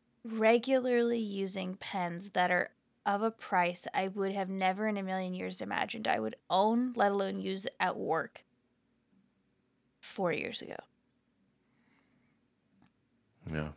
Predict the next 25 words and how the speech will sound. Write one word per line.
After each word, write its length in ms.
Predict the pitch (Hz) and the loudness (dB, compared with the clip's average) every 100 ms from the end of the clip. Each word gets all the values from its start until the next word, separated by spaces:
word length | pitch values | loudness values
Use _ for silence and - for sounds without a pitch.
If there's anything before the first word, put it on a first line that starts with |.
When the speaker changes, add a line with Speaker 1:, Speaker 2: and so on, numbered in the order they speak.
| _ _ _ _ _ _ - | _ _ _ _ _ _ -2
Speaker 1:
You 80 | 285 | 4
Speaker 2:
I 20 | |
Speaker 1:
know, 40 | 311 | 8
we 20 | |
Speaker 2:
carried 160 | - 165 | 10 10
Speaker 1:
evolve 280 | 247 240 247 | 10 8 6
Speaker 2:
a 20 | |
Speaker 1:
and 100 | 240 | 0
change. 400 | - 233 208 85 | 0 -2 0 4
Speaker 2:
Nakia 440 | 85 - 82 73 69 | 6 8 10 8 6
Piccolo 440 | - 78 71 69 | 0 2 4 4
in 80 | 69 | 4
my 100 | 71 | 0
jeans 360 | 69 73 73 - | 0 -2 -2 0
pocket 360 | 67 - 69 | 0 2 -2
yesterday. 520 | - - - 80 78 139 _ _ _ - | -4 -6 -6 -4 -4 -6 _ _ _ -2
Speaker 1:
Oh 100 | 247 | 0
my 140 | 202 | 0
God, 260 | 180 196 214 | -2 -4 -4
stop. 460 | - - - - - _ _ _ _ _ _ - - - - - _ - | -6 -4 -4 -8 -16 _ _ _ _ _ _ -18 -14 -12 -14 -18 _ -6
So 320 | - 302 277 | 4 6 8
I 200 | 240 240 | 8 8
was 260 | 254 302 247 | 8 2 4
literally 420 | 233 262 269 269 | 4 6 4 4
using 760 | 226 208 214 214 214 190 190 | 0 -2 -2 0 2 2 0